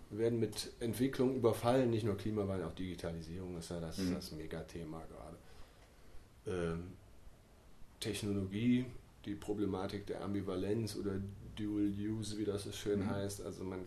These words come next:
Speaker 1: man kann Digitalisierung für was sehr gute, für gute Sachen verwenden, aber jedem fällt sofort ein, wenn man das anspricht, was man damit auch alles
Speaker 2: Mhm.
Speaker 1: Schlechtes machen kann, was im Internet alles passiert,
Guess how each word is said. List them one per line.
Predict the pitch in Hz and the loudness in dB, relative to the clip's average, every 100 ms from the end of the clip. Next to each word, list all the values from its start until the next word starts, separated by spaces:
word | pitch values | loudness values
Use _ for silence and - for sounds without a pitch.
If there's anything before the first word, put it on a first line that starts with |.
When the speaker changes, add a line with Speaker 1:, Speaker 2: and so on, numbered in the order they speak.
| - | -8
Speaker 1:
man | 98 95 | -8 -6
kann | 104 107 | -4 -4
Digitalisierung | 101 98 101 95 95 104 | -4 -4 -4 -4 -2 -2
für | 101 98 | -2 -4
was | 95 | -4
sehr | - | -4
gute, | 95 95 101 | -4 -4 -6
für | 104 98 | -4 -4
gute | 101 113 123 | -2 -2 -2
Sachen | 110 107 107 | -2 -4 -4
verwenden, | 107 104 110 107 | -2 -2 -2 -2
aber | 98 | -2
jedem | 95 101 104 | 0 0 0
fällt | 110 104 | -2 -2
sofort | 98 - 110 120 | -4 -4 -2 -2
ein, | 98 98 110 131 131 - - - - | -2 -2 -2 -2 -6 -10 -14 -18 -10
wenn | 101 | -6
man | 101 | -4
das | 101 | -4
anspricht, | 104 101 - 101 | -4 -4 -4 -6
was | 104 101 | -6 -6
man | 101 | -4
damit | 95 101 - | -4 -4 -6
auch | - | -2
alles | 104 95 | 0 0
Speaker 2:
Mhm. | |
Speaker 1:
Schlechtes | - 113 117 - - | -2 -4 -4 -6 -8
machen | 95 87 101 | -8 -8 -8
kann, | - 82 71 - - - - | -8 -8 -10 -16 -18 -16 -12
was | 98 | -8
im | 107 | -6
Internet | 104 104 101 98 | -4 -2 -4 -4
alles | 101 95 | -6 -6
passiert, | - - 107 101 | -8 -4 -2 -2